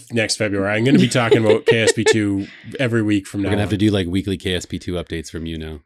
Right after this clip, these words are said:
Speaker 1: Yeah, it's gonna be, like, the timestamps, which I forgot to do last week. I'm sorry. I'll do it this week. Um,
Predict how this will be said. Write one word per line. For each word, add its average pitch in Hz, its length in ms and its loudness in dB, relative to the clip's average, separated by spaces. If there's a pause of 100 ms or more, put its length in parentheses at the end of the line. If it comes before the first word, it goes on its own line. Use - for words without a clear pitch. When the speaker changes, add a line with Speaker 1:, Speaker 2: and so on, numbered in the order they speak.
(100)
Speaker 1:
Yeah, 120 320 2
it's 117 120 -2
gonna 156 180 4
be, 143 440 6
like, 120 240 -2
the 123 80 -4
timestamps, 120 640 0
which 120 140 -2
I 120 80 0
forgot 139 280 -4
to 139 80 -8
do 147 220 4
last 139 260 0
week. 143 220 4
I'm 135 140 0
sorry. 139 440 0
I'll 123 140 -4
do 131 140 -4
it 123 100 -6
this 131 160 -6
week. 123 360 -4
Um, 117 760 -2